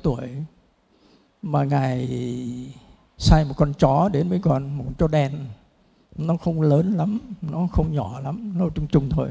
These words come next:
Có cái lạ là khi mà con về,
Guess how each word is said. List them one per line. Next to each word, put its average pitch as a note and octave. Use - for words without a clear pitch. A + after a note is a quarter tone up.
Có C4
cái B3
lạ C3
là C#3
khi G#3+
mà F3
con F3
về, A#2+